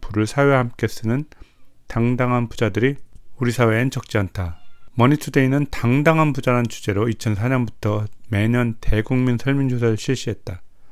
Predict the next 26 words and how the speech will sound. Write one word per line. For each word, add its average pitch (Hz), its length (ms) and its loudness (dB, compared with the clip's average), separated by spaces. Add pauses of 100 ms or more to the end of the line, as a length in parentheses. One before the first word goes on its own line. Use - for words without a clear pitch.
(640)
우리 117 160 0
국민들이 113 420 0
생각하는 127 520 -2
부자의 113 340 2
기준, 101 380 -2
부자에 110 400 2
대한 107 260 0
인식, 101 540 -2 (200)
부자가 104 300 -2
될 101 120 0
수 - 120 -4
있는 101 180 -2
방법은 101 520 -2
올해 104 180 0
어떻게 - 320 -4
달라졌을까? 92 800 -8 (200)
존경할 131 580 2
만한 123 280 0
부자로 117 380 0
첫손에 - 600 -2
꼽힌 - 340 -4
이는 123 260 0
지난해 110 380 -2
시월 135 560 0
타계한 123 500 0 (560)
고 120 420 2